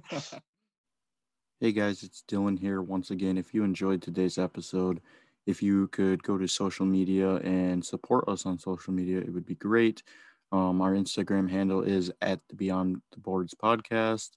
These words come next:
Speaker 2: We, you can find us on Twitter at beyond underscore boards, and you can find us on Facebook by just searching the Beyond the Boards Podcast. If you guys would all give us some support,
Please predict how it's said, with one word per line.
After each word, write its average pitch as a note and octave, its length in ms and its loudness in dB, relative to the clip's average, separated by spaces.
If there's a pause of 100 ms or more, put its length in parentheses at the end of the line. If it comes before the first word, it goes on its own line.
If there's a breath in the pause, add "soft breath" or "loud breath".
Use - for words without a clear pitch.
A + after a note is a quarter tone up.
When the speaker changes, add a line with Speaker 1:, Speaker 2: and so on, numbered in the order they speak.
(800)
Speaker 2:
We, F#2 440 -2
you G#2 120 2
can F#2 140 -2
find F#2+ 240 0
us F#2 100 -4
on F#2 120 0
Twitter B2+ 640 0 (180)
at F#2+ 300 -2 (600)
beyond G2 440 2
underscore F#2 500 -4 (100)
boards, C3 400 2 (520 soft breath)
and G#2 280 4
you F#2+ 80 -6
can F#2+ 140 -2
find F#2+ 260 0
us F#2 120 -4
on F#2 140 0
Facebook F2+ 560 -2 (140)
by F2+ 140 -2
just F2+ 280 -4
searching F#2+ 500 -4
the F#2 100 -2
Beyond F#2 400 -2
the F2+ 40 -4
Boards F#2 260 -4
Podcast. F2+ 600 -4 (560 soft breath)
If F#2+ 220 -6
you F#2 120 -2
guys F#2 380 0
would F#2+ 120 -4
all F#2 240 -2
give F#2 220 -4
us F#2 100 -4
some G2 240 -4
support, B2+ 540 0